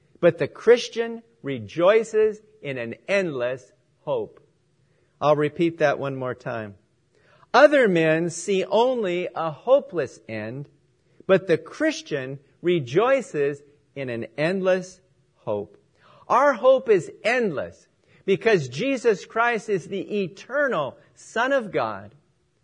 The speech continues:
and he lives forever, and our hope abides with us forever. In Hebrews thirteen five, the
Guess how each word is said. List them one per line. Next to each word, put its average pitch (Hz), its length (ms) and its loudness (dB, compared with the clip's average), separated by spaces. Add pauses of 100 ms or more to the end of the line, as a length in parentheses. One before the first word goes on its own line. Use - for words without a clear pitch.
(340)
and 170 240 -2
he 285 240 0
lives 240 360 2
forever, 110 640 -8 (300)
and 196 160 0
our 196 240 2
hope 277 520 0 (380)
abides 175 640 -2
with 139 220 -4
us 123 340 -4 (640)
forever. 107 640 -8 (1080)
In 147 120 -2
Hebrews 175 540 2
thirteen 185 560 -2
five, 175 540 0
the 147 260 -4